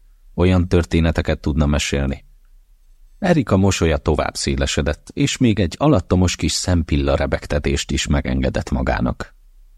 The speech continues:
Lukász gyanakodva nézte, de ő rá se hederített. De hát, félbeszakítottam. Meddig jutott? A sógora éppen ezt a csodás nappalit mutatta meg. Nagyon ízléses.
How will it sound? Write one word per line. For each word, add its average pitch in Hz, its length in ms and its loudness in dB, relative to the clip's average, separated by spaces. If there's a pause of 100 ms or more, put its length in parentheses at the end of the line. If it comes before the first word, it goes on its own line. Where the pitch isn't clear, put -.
(500)
Lukász 131 420 2
gyanakodva 76 560 2
nézte, 71 540 -2
de 139 260 2
ő 120 200 2
rá - 180 0
se - 180 -2
hederített. - 720 -4 (1400)
De 82 120 4
hát, 82 360 0
félbeszakítottam. 78 1000 2 (520)
Meddig 85 420 4
jutott? - 520 0 (1080)
A 139 120 0
sógora 156 460 6
éppen 139 260 2
ezt 101 180 0
a 104 60 2
csodás 101 360 2
nappalit 80 460 0
mutatta 82 400 0
meg. 80 260 0 (340)
Nagyon 95 320 2
ízléses. 82 720 0